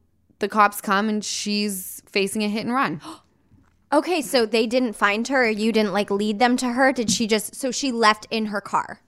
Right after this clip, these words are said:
Speaker 2: Is that what you're
Speaker 1: No,
Speaker 2: saying?
Speaker 1: she went
Speaker 2: She went into
Speaker 1: shopping.
Speaker 2: the
Speaker 1: They
Speaker 2: mall.
Speaker 1: asked, "Where is the woman?" I said,
Speaker 2: Yeah.
Speaker 1: "She's shopping. Here she is." I took a picture of her license plate, her entire car, her face.
Speaker 2: Okay, good. Good. So you
Speaker 1: Um,
Speaker 2: got a lot on the phone. I'm still in shock. Like,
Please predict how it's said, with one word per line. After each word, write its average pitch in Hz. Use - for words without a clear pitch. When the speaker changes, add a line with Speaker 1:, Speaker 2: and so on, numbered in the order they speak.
Speaker 2:
Is 214
that 208
what 214
you're 220
Speaker 1:
No, 262
Speaker 2:
saying? 190
Speaker 1:
she -
went 226
Speaker 2:
She 277
went 277
into 247
Speaker 1:
shopping. 240
Speaker 2:
the 247
Speaker 1:
They 220
Speaker 2:
mall. 208
Speaker 1:
asked, 220
"Where 220
is 233
the 240
woman?" 233
I 180
said, 180
Speaker 2:
Yeah. 185
Speaker 1:
"She's 180
shopping. 170
Here 170
she 202
is." 190
I 185
took 196
a 190
picture 196
of 180
her 180
license 180
plate, 220
her 196
entire 175
car, 180
her 190
face. 175
Speaker 2:
Okay, 233
good. 208
Good. 202
So 208
you 269
Speaker 1:
Um, 240
Speaker 2:
got 240
a 247
lot 220
on 208
the 196
phone. 196
I'm 254
still 233
in 202
shock. -
Like, 226